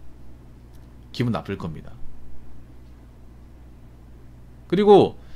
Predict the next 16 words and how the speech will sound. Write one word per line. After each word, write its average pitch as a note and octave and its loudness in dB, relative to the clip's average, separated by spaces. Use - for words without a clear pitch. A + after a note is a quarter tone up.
제가 E3+ 10
알기로는 G3 10
그래. F#2+ -4
보통 D#3 2
우리가 B2 6
이제 F#2 2
흔히 A3 4
신도시라는 G#3+ 6
것도 B2+ 0
보면 G#2 0
알고 - 4
보면 F3 4
거의 G#2 0
도시가 - 8
아니에요. F#2 4
허벌판입니다. A#3+ 12